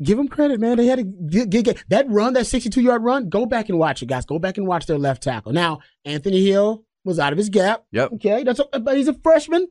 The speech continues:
Speaker 1: <laughs> A freshman out of his gap. Ooh, big news, right? <laughs> Shocker.
Speaker 2: Mm-hmm.
Speaker 1: Uh, and he's still, he, he, he's a prodigy, but he's still a freshman.
Speaker 2: Yeah.
Speaker 1: And they, and, and by the way, that's the depth of the defense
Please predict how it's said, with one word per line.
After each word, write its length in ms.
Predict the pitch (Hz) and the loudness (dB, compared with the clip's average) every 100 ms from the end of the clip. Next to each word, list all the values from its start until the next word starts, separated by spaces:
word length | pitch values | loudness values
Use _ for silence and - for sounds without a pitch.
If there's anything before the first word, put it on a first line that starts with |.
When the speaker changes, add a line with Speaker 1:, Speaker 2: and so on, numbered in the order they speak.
| - | -4
Speaker 1:
<laughs> 460 | 156 311 - - - | -4 -4 -6 -10 -4
A 40 | |
freshman 340 | - 247 233 226 | 2 2 2 -2
out 80 | 214 | 0
of 80 | |
his 100 | 196 | 0
gap. 300 | 180 208 139 _ - | 2 0 0 _ -2
Ooh, 200 | 220 208 | 2 2
big 260 | 120 208 240 | 4 0 2
news, 380 | 226 196 104 - | 2 0 -2 0
right? 180 | 196 226 202 320 - | 0 0 -4 -4 -6
<laughs> 80 | - | -6
Shocker. 480 | - 294 196 - - - 180 | 0 0 0 -10 -20 -18 -8
Speaker 2:
Mm-hmm. 120 | 185 | 2
Speaker 1:
Uh, 160 | 220 240 | 4 4
and 80 | 262 | 2
he's 100 | 247 | 2
still, 200 | 320 285 | 2 2
he, 180 | 277 277 | 0 0
he, 120 | 247 | 0
he's 200 | 240 240 | 2 2
a 80 | 226 | 0
prodigy, 540 | - 285 320 175 175 | 2 2 2 0 -2
but 160 | 214 247 | 0 0
he's 80 | 277 | 0
still 120 | 349 | 0
a 40 | |
freshman. 460 | - 156 156 220 247 98 | 2 0 2 -2 -2 -4
Speaker 2:
Yeah. 160 | 117 | -2
Speaker 1:
And 160 | 220 220 | 2 4
they, 100 | 254 | 2
and, 180 | 196 202 | 2 -4
and 100 | 190 190 | 0 2
by 100 | 196 | 2
the 80 | |
way, 180 | 220 214 | 2 2
that's 180 | 165 190 | 2 0
the 100 | 220 | -2
depth 380 | 156 131 185 196 | 0 2 2 2
of 80 | 196 | -2
the 60 | 165 | 0
defense 680 | 196 196 165 143 151 - | 0 2 0 -2 -4 -12